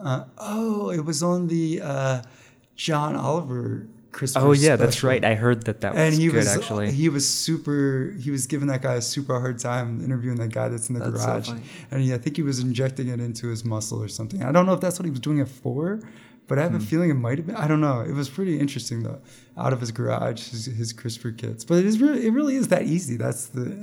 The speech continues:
Speaker 1: interesting, uh, thing, is it's really, it's really pretty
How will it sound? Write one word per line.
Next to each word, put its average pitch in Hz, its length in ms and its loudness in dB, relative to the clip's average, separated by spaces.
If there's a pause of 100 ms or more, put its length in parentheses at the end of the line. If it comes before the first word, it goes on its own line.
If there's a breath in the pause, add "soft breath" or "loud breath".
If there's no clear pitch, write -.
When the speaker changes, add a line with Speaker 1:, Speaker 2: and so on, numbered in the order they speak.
Speaker 1:
interesting, 113 480 -8 (580 loud breath)
uh, 120 200 -6
thing, 117 280 -6
is 107 120 -4
it's 110 200 -8
really, 131 280 -2 (160)
it's 123 180 -10
really 131 160 -2
pretty 120 260 -6